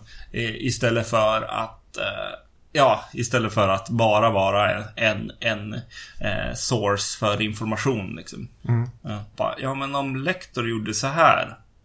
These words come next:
Speaker 1: då tänker du så här i den här situationen." Så kunde han väl gjort med sina jäkla one, voi-,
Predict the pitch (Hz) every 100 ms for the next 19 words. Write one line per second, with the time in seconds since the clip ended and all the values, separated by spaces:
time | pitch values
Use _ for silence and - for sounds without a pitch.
0 | _ 139 135 160 120 120 120 127 139 -
1 | 104 101 151 107 92 101 95 107 107 107
2 | 120 - - - - - - 165 180 113
3 | 50 50 50 104 127 - 110 101 107 104
4 | 110 127 120 - 110 120 110 - - 131
5 | 120 110 - -